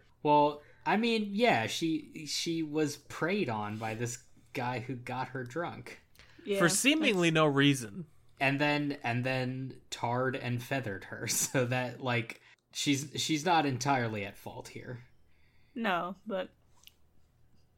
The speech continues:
Speaker 2: she, she also, I'm not saying she deserved this fate, but she also, like, went into town, did the weird price thing,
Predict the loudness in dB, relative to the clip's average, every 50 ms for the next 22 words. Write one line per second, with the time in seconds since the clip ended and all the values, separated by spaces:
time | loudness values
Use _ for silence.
0 | _ _ _ -20 -20 -20 -20 -20 -20 -20 -20 -20 -20 -20 -18 -10 -6 -4 -4 -4
1 | -4 -8 _ _ -10 -2 2 4 4 4 4 2 2 0 0 2 0 -2 -4 -10
2 | -18 -20 -20 -20 _ _ _ -20 -20 -20 -20 _ -20 -20 -20 -20 -20 -20 -4 2
3 | 4 6 8 8 8 6 6 6 2 2 2 2 4 4 4 4 2 0 -2 0
4 | 2 2 2 2 2 -2 -4 -4 -2 0 2 4 4 4 2 2 0 0 0 0
5 | -4 -8 -10 -16 -20 -20 -20 _ _ -2 2 4 4 6 6 4 4 6 4 2
6 | 2 0 0 0 0 0 0 -2 -4 -6 -10 -16 _ -20 -20 -20 -20 -20 -20 -6
7 | -2 0 0 2 0 -2 -2 0 2 2 2 2 0 -2 -4 -2 -2 -2 -2 -4
8 | -6 -8 -8 -6 -4 -4 -4 -6 -8 -10